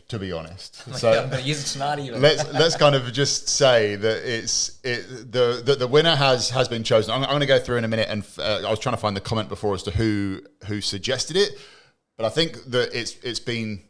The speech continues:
Speaker 1: it's been decided. We were gonna put it to a public vote, but Clayton's decided that we're not gonna put it to public vote 'cause he likes this one that much, and it really ties in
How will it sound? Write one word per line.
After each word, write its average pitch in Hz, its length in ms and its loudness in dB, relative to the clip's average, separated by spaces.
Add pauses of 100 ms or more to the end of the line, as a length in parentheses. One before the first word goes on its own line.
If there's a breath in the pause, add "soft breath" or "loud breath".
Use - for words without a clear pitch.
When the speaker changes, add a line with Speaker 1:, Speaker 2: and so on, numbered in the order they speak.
Speaker 1:
it's 127 160 -8
been 127 180 -4
decided. 113 400 2
We 110 80 -2
were 143 140 4
gonna 147 120 -2
put 131 140 -4
it 120 100 -4
to 117 60 -2
a 113 40 2
public 110 340 -2
vote, - 400 -2
but 95 160 -8
Clayton's 104 360 -2
decided 104 340 -2
that 107 80 -2
we're 117 80 -4
not 160 120 0
gonna 117 140 -4
put 107 140 -6
it 101 80 -8
to 104 40 -14
public 104 280 -4
vote 104 200 0
'cause 101 120 -6
he 113 80 -2
likes 107 260 2
this 107 180 -4
one 104 200 -4
that 101 200 0
much, 104 280 -2
and 113 60 -6
it 123 80 -10
really 135 300 -6
ties 104 420 -2
in 101 280 -4